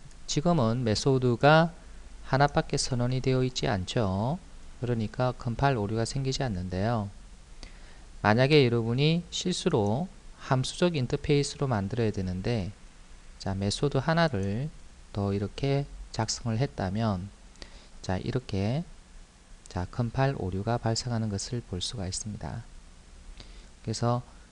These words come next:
펑셔널 인터페이스 어노테이션의 역할은 컴파일러에게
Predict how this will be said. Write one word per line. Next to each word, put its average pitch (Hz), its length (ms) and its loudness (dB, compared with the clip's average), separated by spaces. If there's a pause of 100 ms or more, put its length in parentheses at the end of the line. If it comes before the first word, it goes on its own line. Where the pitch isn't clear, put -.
(360)
펑셔널 180 640 6
인터페이스 147 720 2
어노테이션의 139 760 2
역할은 101 720 0
컴파일러에게 131 1160 2